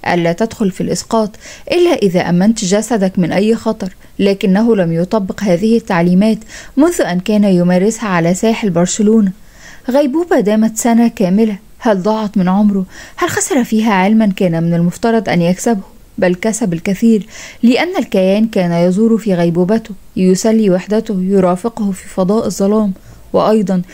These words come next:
يتحاور معه عن ساعة الخلود. اطلع من خلال مدته على المخطوطات، ونظر إلى التروس بأم عينه خلف زجاجها، وفهم صنعها من نقطة الصفر حتى ترسخ في ذهنه كل مسمار فيها. وآن الأوان أن يكمل مسيرته الآن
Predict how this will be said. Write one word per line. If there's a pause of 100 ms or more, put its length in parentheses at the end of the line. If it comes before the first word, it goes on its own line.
(240)
يتحاور
معه
عن
ساعة
الخلود. (560)
اطلع
من
خلال
مدته
على
المخطوطات، (320)
ونظر
إلى
التروس
بأم
عينه
خلف
زجاجها، (320)
وفهم
صنعها
من
نقطة
الصفر (200)
حتى
ترسخ
في
ذهنه
كل
مسمار
فيها. (360)
وآن
الأوان
أن
يكمل
مسيرته
الآن